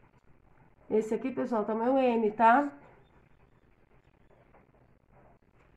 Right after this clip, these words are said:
Ó, que bacana. Lindíssima, bem vedada, olha, aqui embaixo, aqui em cima. Não tá embaçando o óculos. Uma graça, né?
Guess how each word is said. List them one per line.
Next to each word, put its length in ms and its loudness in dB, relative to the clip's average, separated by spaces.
Ó, 220 0
que 100 -6
bacana. 640 2
Lindíssima, 800 2
bem 380 2
vedada, 720 4
olha, 140 0
aqui 140 -6
embaixo, 640 2
aqui 140 -10
em 80 -2
cima. 760 0
Não 160 6
tá 120 4
embaçando 460 2
o 40 0
óculos. 840 0
Uma 200 2
graça, 500 4
né? 300 4